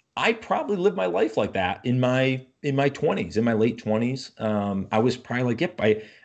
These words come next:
I need that." Not that I need the shiny car type thing, but it's just like, "Hey, what do these people think about me? I, I should do this because that's gonna make people think different."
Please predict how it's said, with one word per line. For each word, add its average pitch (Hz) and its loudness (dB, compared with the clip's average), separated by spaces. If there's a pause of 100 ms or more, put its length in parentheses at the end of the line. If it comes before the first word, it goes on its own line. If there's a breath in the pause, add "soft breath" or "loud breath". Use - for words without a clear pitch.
I 110 0
need 113 2
that." 110 0
Not 185 2
that 160 4
I 120 4
need 107 2
the 90 -6
shiny 95 -2
car 104 -2
type 117 0
thing, 135 0
but 107 2
it's 92 -2
just 107 -2
like, 92 -6
"Hey, - -4
what 87 -6
do 143 -10
these 131 -2
people 123 -2
think 120 -4
about 92 -2
me? 90 -6
I, 92 -4
I - -4
should 135 -2
do 104 2
this 92 -2
because 92 -4
that's 104 0
gonna 92 -2
make 92 -4
people 95 -6
think 92 -4
different." - -4